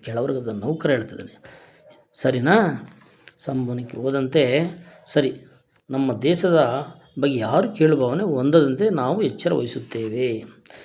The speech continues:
ಹೀಗೆ ಜಪಾನಿನ ಪ್ರಾಮಾಣಿಕತೆ, ದೇಶ ಪ್ರಜ್ಞೆಯನ್ನು ಸಾರುವ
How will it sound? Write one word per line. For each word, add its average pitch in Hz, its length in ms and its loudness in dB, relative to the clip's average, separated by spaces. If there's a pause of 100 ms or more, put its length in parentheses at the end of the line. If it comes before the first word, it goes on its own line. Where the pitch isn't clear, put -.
(160)
ಹೀಗೆ 165 180 6
ಜಪಾನಿನ 165 440 4
ಪ್ರಾಮಾಣಿಕತೆ, 165 1120 2
ದೇಶ 165 240 2
ಪ್ರಜ್ಞೆಯನ್ನು 143 880 0 (240)
ಸಾರುವ 151 680 4